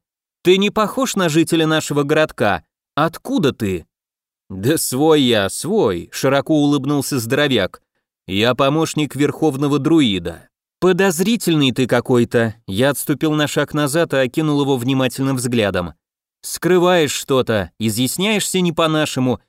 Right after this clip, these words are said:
вынюхиваешь что-то». «Да ты че, эльф?» Как Кристоф будет юлить, мне неинтересно, к тому же меня ждут другие дела, поэтому я набрал побольше воздуха в грудь и заорал: «Стража!»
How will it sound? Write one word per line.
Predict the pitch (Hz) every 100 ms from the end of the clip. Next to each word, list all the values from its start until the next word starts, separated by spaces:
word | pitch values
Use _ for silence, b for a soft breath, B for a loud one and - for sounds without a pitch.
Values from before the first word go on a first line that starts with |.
| _
вынюхиваешь | 107 165 202 135 156 202 202 185
что-то». | - - 117 95 82 71 _ _ _ _ _
«Да | 90 87 113
ты | 127
че, | 113 156 151 104
эльф?» | 135 123 - - _ _ _ _ _
Как | 185 196
Кристоф | - 180 196 - 175 139
будет | 156 151 131
юлить, | 143 156 156
мне | 139 143 143
неинтересно, | 135 127 113 151 170 - 101 85 -
к | -
тому | 139 190 208
же | 175
меня | 185 185
ждут | 156 160 165
другие | 170 180 175 185
дела, | 147 151 110 82 - _ _ _
поэтому | 113 120 120 123
я | 123 123
набрал | 123 117 127 120
побольше | 120 113 120 -
воздуха | 120 160 165 170 - 160
в |
грудь | 135 165 165 - _ _
и | 110
заорал: | 120 110 120 113 127 160 165 - _ _ _ _ _
«Стража!» | - - 160 190 247 262 220 180 202 151 98 85